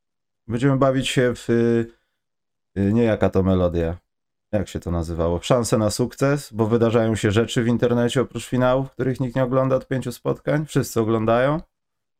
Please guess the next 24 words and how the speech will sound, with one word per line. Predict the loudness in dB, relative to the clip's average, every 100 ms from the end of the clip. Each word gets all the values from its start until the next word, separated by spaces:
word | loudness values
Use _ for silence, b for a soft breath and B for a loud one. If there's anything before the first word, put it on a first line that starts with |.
| _
Ja | 2
będę | 2 2 2
mówił | 2 4
newsiki, | 2 2 0 2 2
a |
wy | 2 0
mówicie | 0 0 -2
stop, | 0 0 -2 -4 _
jeśli | -4 -4 0
coś | 0
was | 2 2
zainteresuje. | 2 2 2 0 0 -2 -4
Jeśli | -2 0
nikt | 0 0
nie | 0
powie | 2 0
stop | 0 -2 -2
i | -2
wszyscy | -4 -4 0
mnie | 0
osracie, | 0 2 2 0 0 0
idziemy | 2 2 2
do | 0
finałów. | 0 -2 -2 -6